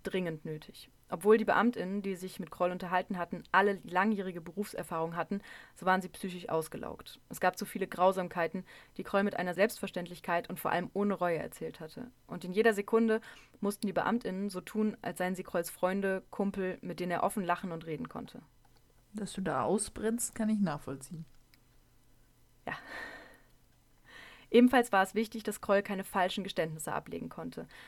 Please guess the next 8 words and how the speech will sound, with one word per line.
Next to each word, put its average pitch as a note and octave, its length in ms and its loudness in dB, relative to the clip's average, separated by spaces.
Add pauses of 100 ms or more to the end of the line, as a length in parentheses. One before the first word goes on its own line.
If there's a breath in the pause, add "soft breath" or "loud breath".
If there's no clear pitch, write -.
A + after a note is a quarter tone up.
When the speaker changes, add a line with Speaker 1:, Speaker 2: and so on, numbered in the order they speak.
(120)
Speaker 1:
Er G3 100 0
wurde G3+ 160 6
als - 160 2
labil, G#3 400 4
stressanfällig G3 720 -4
und F3+ 160 -6
unterwürfig G3+ 640 -2
bezeichnet. D3+ 680 -10